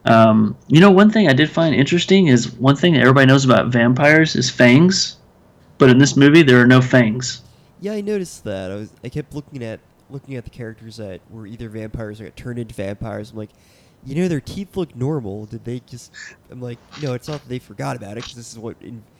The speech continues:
Speaker 2: this is the, um, first, well, one of the first vampire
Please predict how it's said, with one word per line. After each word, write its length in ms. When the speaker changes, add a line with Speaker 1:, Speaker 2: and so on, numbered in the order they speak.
Speaker 2:
this 160
is 140
the, 240
um, 320
first, 440
well, 160
one 220
of 80
the 100
first 300
vampire 480